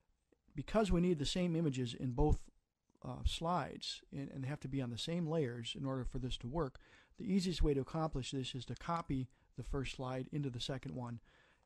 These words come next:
So I'm gonna right-click on the first image, I'm gonna say Copy,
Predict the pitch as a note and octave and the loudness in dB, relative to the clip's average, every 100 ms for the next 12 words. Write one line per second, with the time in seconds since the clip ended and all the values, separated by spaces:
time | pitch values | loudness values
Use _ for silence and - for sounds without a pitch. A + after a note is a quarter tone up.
0 | _ - - C#3+ C#3+ C3 B2 - D3 G#3+ | _ -12 -4 0 2 2 -2 -2 0 0
1 | - A3 F#3+ C#3+ C#3 - E3 - C3+ D#3 | 2 0 0 -2 -2 0 0 0 -2 -4
2 | E3+ - - _ _ - C#3+ - F3+ - | -6 -10 -10 _ _ -6 -6 -4 -4 -2
3 | C#3 - F3+ | -4 -2 -4